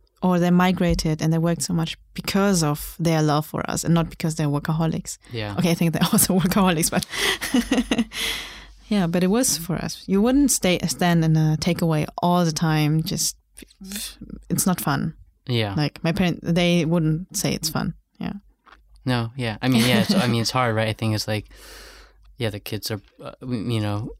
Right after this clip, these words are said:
Speaker 2: I guess you and I are gr-, grown up with the Western lens, and then so
Speaker 1: Mm.
Speaker 2: we're always comparing what our parents are doing in relationship to how other Western
Speaker 1: Mm.
Speaker 2: parents are acting.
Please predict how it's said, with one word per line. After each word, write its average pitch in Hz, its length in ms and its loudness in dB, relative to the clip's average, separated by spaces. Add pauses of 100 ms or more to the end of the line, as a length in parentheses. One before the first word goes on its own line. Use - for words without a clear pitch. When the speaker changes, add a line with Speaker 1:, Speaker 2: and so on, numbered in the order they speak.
Speaker 2:
I 113 100 -4
guess 107 300 -4
you 113 160 -4
and 107 100 0
I 104 160 0
are 104 180 -2
gr-, - 280 -6
grown 107 280 -2
up 110 300 -4
with 107 160 -4
the 107 80 -8
Western 107 560 -2
lens, - 640 -8 (340)
and 180 140 0
then 107 160 0
so - 100 -2
Speaker 1:
Mm. - 20 -2
Speaker 2:
we're 104 60 -2
always 104 200 0
comparing 104 720 -4 (520)
what 113 200 -6
our 113 120 -4
parents 104 500 -4
are 117 80 -6
doing 104 380 -4
in 101 80 -4
relationship 101 640 -6
to 104 120 -10
how 101 180 -4
other 107 420 -4
Western 123 460 -2
Speaker 1:
Mm. 180 100 0
Speaker 2:
parents - 300 -6
are - 100 -10
acting. - 420 -14